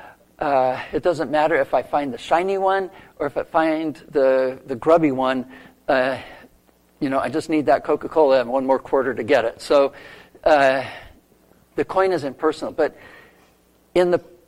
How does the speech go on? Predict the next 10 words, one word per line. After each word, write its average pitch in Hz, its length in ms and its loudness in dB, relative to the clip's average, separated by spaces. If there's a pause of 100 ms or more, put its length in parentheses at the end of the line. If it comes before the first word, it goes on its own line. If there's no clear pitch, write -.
(120)
parable 202 480 0
of 143 400 0
the 143 140 -6
sheep, 175 420 0
again, 139 380 -2
which 123 200 -10 (500)
Rich 139 200 -2
also 139 360 2
read, 131 340 0
the, 127 160 -6